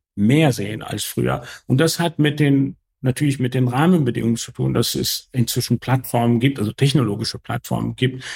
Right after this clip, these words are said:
die sowas erlauben, also die es ermöglichen. Und es gibt reifere Produkte am Markt. Also wenn du jetzt inzwischen, also Payment kennen wir ja alle. Payment,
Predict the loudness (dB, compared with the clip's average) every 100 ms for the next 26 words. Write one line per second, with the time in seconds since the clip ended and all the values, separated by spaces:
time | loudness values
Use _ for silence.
0 | -2 2 4 4 2 0 0 2 4 2
1 | -2 _ _ -12 -6 -6 -4 -4 -4 -2
2 | -4 -4 -2 0 -2 -4 -10 2 4 4
3 | 2 0 0 4 4 4 0 0 0 0
4 | 0 -2 -4 -6 -14 0 2 2 -2 -8
5 | -8 -8 -6 -4 -4 -4 -8 -10 -4 -4
6 | -4 -6 -4 -6 -6 -14 -12 -14 -2 2
7 | 4 4 2 2 4 2 -2 -4 -8 -4
8 | -4 -4 -10 -18 _ 2 4 4 0 -6